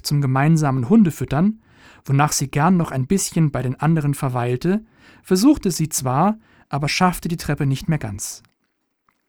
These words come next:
Wiederum verhielt sie sich erstaunlich vorsichtig, instinktiv diszipliniert.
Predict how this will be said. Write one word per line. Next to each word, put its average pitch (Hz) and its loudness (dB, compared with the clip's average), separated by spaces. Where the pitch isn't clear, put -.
Wiederum 175 4
verhielt 156 0
sie 180 -2
sich 165 -2
erstaunlich 180 0
vorsichtig, 175 -2
instinktiv 190 0
diszipliniert. 147 -4